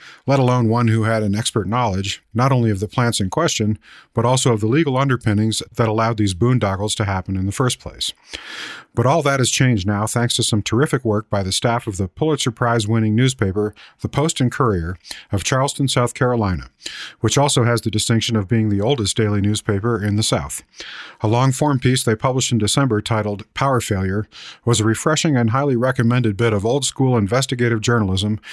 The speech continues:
which detailed how South Carolina, Georgia, Florida, and Mississippi have, in their words, torched more than forty billion dollars on new plants and upgrades on projects that went far over budget or never produced a zap of electricity.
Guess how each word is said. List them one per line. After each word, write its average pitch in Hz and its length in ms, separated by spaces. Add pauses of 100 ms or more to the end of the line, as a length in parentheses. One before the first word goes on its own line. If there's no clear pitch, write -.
(280)
which 113 180
detailed 123 460
how 104 180
South 143 280
Carolina, 123 640
Georgia, 104 600
Florida, 120 580
and 131 220
Mississippi 110 580
have, 98 400
in 107 140
their 127 160
words, 87 360 (500)
torched 139 320
more 120 180
than 104 120
forty 143 300
billion 123 360
dollars 98 440
on 107 220
new 123 120
plants 131 380
and 131 80
upgrades 87 520 (280)
on 107 140
projects 127 500
that 107 120
went 95 180
far 135 260
over 135 160
budget 98 400 (300)
or 117 100
never 113 240
produced 101 480
a 104 120
zap 95 420
of 95 100
electricity. 92 640